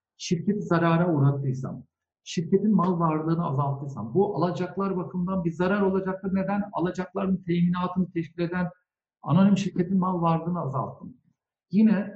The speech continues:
e, pay sahipleri bakımından bu bir zarar olacaktır. Neden? Çünkü şi-, ma-, e, şirketin, e, mal varlığını zarara uğrattığım için kar payını düşürdüm. Onlar da kar payını eksik alacak. Ama dikkat edecek olursak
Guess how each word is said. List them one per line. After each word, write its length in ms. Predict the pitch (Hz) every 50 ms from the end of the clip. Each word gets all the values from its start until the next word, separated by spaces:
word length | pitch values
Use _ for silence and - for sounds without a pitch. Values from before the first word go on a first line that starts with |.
| - - _ -
e, 300 | 127 135 135 135 135 135
pay 220 | - - 180 202 196
sahipleri 600 | - - 190 190 190 190 190 190 190 180 175 185
bakımından 540 | 190 - - 202 190 190 196 202 185 160
bu 120 | 165 165 160
bir 40 | 160
zarar 340 | 139 139 143 147 175 190
olacaktır. 540 | 202 202 190 185 170 175 170 - - 190 - -
Neden? 320 | 147 143 135 190 208 185 - -
Çünkü 220 | 185 170 - 165
şi-, 260 | - - - _ -
ma-, 460 | - - - - 143 143 139 135 139
e, 40 | 139
şirketin, 680 | 127 - 180 170 - - 180 170 - 202 202 202 - - _ _ _ _ _ _ _ - -
e, 880 | 147 143 143 143 139 139 135 135 135 135 135 135 - - 127 123 - - -
mal 260 | 139 165 185 190 185
varlığını 360 | 180 180 180 170 170 175 160
zarara 440 | 139 139 139 139 147 156 180 190 196
uğrattığım 360 | 196 196 185 - - 202 180
için 340 | 160 - 196 202 - - - - -
kar 440 | 139 170 190 208 196 196 180 - -
payını 420 | - 165 156 147 156 180 196 165
düşürdüm. 560 | 156 147 135 - 170 151 139 135 214 202 214 - - _ _ _ -
Onlar 320 | 165 170 180 175 170 -
da 100 | 175 -
kar 260 | - 165 160 143 -
payını 220 | - 139 151 160 143
eksik 280 | 131 - - - -
alacak. 240 | 104 107 107 110 -
Ama 440 | - 180 220 247 185 - 127 - - _ _ _ _ -
dikkat 340 | 190 - - 277 285 285 190
edecek 300 | 170 147 135 135 131 147
olursak 360 | 175 185 185 - - 110